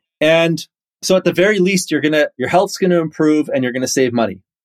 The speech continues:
But if, you know, it hits the fan, then, um, all of a sudden that ten or twelve thousand dollars you had invested in food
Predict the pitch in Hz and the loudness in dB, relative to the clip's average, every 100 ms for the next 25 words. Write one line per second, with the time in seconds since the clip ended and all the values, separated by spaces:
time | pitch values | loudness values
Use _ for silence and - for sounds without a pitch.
0 | _ _ _ _ _ - 147 151 156 156 | _ _ _ _ _ -2 0 2 2 0
1 | - _ _ _ _ _ _ 139 131 139 | -8 _ _ _ _ _ _ -2 0 0
2 | 143 170 _ _ _ _ _ _ _ _ | -2 -16 _ _ _ _ _ _ _ _
3 | _ _ _ _ - 131 165 175 160 180 | _ _ _ _ -6 -2 0 -2 0 2
4 | 160 135 180 - _ _ _ _ - - | 2 0 -2 -8 _ _ _ _ -20 -20
5 | _ _ _ _ - _ - 127 156 156 | _ _ _ _ -20 _ -4 0 2 2
6 | 156 151 175 _ 139 139 135 135 131 127 | 2 -2 -8 _ 2 4 6 4 0 -8
7 | _ 147 170 165 - 190 170 147 143 - | _ 2 4 2 0 0 2 0 -2 -2
8 | - 165 160 - 156 151 151 139 139 147 | -2 0 0 0 0 2 0 2 2 2
9 | 139 131 127 131 120 127 - 120 113 - | 0 -2 -2 -2 0 -2 -2 -4 -4 0
10 | 202 185 135 | 2 2 2